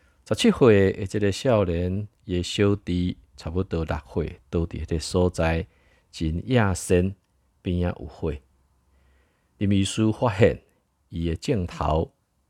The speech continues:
一时啊冷，一时啊热。伊的老爸讲，伊这就是冷烧的病。这个庄仔头伫最近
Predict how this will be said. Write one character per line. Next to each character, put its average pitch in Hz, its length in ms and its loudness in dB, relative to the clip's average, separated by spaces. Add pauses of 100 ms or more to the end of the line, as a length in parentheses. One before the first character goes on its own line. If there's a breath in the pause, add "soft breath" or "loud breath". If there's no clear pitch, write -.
一 98 80 -6
时 98 360 0
啊 117 240 4
冷， 101 440 0 (120)
一 - 80 -18
时 85 300 -6
啊 82 240 -2
热。 71 260 -10 (800)
伊 92 160 2
的 87 100 4
老 78 120 2
爸 85 120 -6 (200)
讲， 98 380 4 (280)
伊 87 340 -6
这 98 140 -4
就 78 140 -6
是 73 280 -8 (220)
冷 117 340 4
烧 - 380 -2
的 - 160 -16 (100)
病。 73 200 -10 (1160 soft breath)
这 - 120 -8
个 95 100 2
庄 87 180 -2
仔 98 140 4
头 82 480 0 (100)
伫 76 200 -12
最 131 320 4
近 92 400 -4